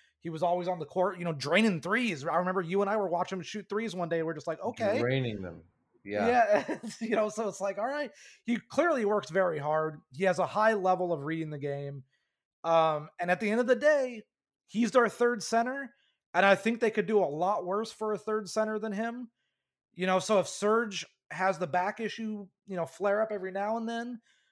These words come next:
Speaker 1: might be a chance that Hartenstein, you know, actually becomes the second center for a while. You know, he, he will be the second center to start the season.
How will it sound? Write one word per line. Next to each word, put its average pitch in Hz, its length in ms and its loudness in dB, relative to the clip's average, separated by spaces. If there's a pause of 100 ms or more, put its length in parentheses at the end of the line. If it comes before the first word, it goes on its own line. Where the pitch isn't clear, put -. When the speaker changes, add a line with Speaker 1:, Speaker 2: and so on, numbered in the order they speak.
(920)
Speaker 1:
might 190 320 4
be 214 120 4
a 208 60 6
chance 214 420 -2
that 196 100 -2
Hartenstein, 190 840 -6
you 180 120 -10
know, 180 100 -2
actually 175 300 -2
becomes 175 280 -8
the 147 80 -10
second 226 340 -2
center 214 200 0
for 208 140 -2
a 202 60 2
while. 190 540 0 (420)
You 180 60 -2
know, 175 60 2
he, 214 180 2
he 233 120 4
will 302 220 4
be 294 120 2
the 226 100 2
second 220 340 0
center 208 300 -2
to 190 160 -8
start 196 360 -4
the 147 60 -8
season. 135 460 -8